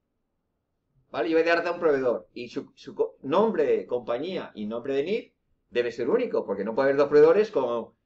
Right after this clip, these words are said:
eh, la misma nomenclatura, porque los nombres se registran cuando tú registras una empresa. Entonces, no puede haber dos compañías iguales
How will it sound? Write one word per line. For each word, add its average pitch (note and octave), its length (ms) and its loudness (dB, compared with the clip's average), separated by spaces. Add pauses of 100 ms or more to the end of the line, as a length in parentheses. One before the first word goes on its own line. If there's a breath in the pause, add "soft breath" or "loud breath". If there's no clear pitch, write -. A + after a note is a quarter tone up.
(140)
eh, A2 340 2
la A#2+ 200 -2
misma C#3+ 280 -4
nomenclatura, C#3+ 600 -2
porque G#2+ 160 -4
los G#2 120 -4
nombres C3+ 240 -8
se D3+ 100 -2
registran A#2+ 560 -8
cuando A2 180 -12
tú A#2+ 100 -6
registras A#2+ 440 -8
una A2+ 80 -10
empresa. G2 440 -12 (840)
Entonces, G#2 120 -6
no A2+ 100 -6
puede D3 180 4
haber A#2+ 220 -2
dos E3 160 2
compañías F#3+ 400 -4
iguales G3+ 500 0